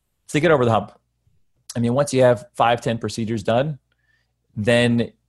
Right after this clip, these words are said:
it's, it becomes natural and it becomes easy. But, um, getting to those first five, ten procedures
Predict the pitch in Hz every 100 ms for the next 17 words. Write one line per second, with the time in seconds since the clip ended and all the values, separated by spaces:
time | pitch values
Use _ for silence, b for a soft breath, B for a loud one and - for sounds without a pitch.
0 | _ _ _ _ - 117 - - - 110
1 | - 113 113 107 101 101 104 107 - 101
2 | 101 104 - 110 104 104 90 - 104 98
3 | - 107 110 101 90 101 95 _ b b
4 | b 101 92 92 135 170 156 123 113 -
5 | 117 - 110 104 110 104 101 107 104 104
6 | 101